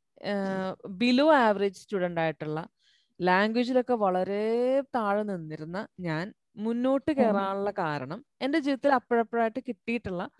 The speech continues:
Speaker 1: ചില ഇൻസൾട്ടുകൾക്ക് ഉത്തരം കൊടുക്കണം, എന്നെ കൊണ്ടും പറ്റും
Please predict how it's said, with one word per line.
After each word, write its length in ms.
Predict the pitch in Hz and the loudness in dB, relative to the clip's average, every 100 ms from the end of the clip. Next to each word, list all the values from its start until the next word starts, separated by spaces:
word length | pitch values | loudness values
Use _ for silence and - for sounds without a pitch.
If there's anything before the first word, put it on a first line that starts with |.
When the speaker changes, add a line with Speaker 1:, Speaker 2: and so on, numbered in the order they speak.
| - _ _ | -18 _ _
Speaker 1:
ചില 180 | 262 262 | 4 6
ഇൻസൾട്ടുകൾക്ക് 1080 | 254 226 240 233 208 240 226 202 - 254 381 _ _ _ _ 226 | 4 2 4 4 4 2 4 0 -2 -4 -4 _ _ _ _ -10
ഉത്തരം 460 | - - 240 269 | -4 0 2 2
കൊടുക്കണം, 480 | 254 190 - 175 156 | 4 2 0 -6 -4
എന്നെ 260 | 202 214 226 | -4 -2 -4
കൊണ്ടും 480 | - 262 254 294 294 | 0 0 0 -2 2
പറ്റും 540 | 233 - _ 269 180 | 0 0 _ -2 -2